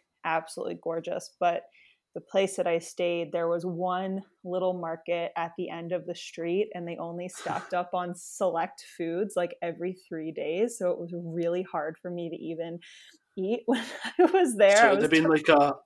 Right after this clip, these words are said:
Speaker 2: a free-for-all once it's stocked up. Everything's
Speaker 1: Yeah,
Speaker 2: just gone
Speaker 1: yes.
Speaker 2: instantly.
Speaker 1: Yes, it was, it was insane. And I, you know, I figured it out. It was fine.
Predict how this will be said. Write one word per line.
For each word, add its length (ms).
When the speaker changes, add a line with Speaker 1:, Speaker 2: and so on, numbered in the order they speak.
Speaker 2:
a 100
free-for-all 580
once 240
it's 120
stocked 340
up. 260
Everything's 300
Speaker 1:
Yeah, 240
Speaker 2:
just 80
gone 240
Speaker 1:
yes. 440
Speaker 2:
instantly. 260
Speaker 1:
Yes, 480
it 200
was, 460
it 120
was 220
insane. 840
And 480
I, 640
you 160
know, 140
I 160
figured 360
it 120
out. 280
It 120
was 200
fine. 480